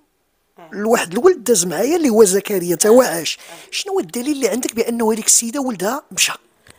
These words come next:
Speaker 1: لا، أنا ما هضرتش مع السيدة، وهضرت مع الولد ديالها، حيت نمرة التليفون عند بنت أختي. هضرنا مع الولد ديالها، بحيث العائلة، حيت أختي مردعة الولد ديالها تقريبًا بحال العائلة.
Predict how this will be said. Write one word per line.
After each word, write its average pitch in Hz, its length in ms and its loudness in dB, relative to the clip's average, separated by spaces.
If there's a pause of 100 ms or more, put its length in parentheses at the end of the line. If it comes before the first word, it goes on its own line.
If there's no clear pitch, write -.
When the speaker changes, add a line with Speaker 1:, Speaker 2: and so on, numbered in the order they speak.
(440)
Speaker 1:
لا، 196 300 -6
أنا 202 200 -2
ما 233 200 -2
هضرتش 190 300 -2
مع 220 100 0
السيدة، 220 440 -2 (600)
وهضرت 175 840 -6
مع - 120 -4
الولد 208 320 -6
ديالها، 160 400 -2 (380)
حيت - 300 -12
نمرة 180 280 -6
التليفون 185 720 -6
عند 185 240 0
بنت 185 300 0
أختي. - 340 -10 (320)
هضرنا 165 420 -4
مع 160 160 -4
الولد 160 340 -6
ديالها، 156 360 0
بحيث - 380 -4
العائلة، 226 480 0
حيت - 220 -6
أختي - 360 -6
مردعة 190 580 -2
الولد 196 300 -4
ديالها 190 520 4 (440)
تقريبًا 254 340 0
بحال 233 160 0
العائلة. 170 440 -2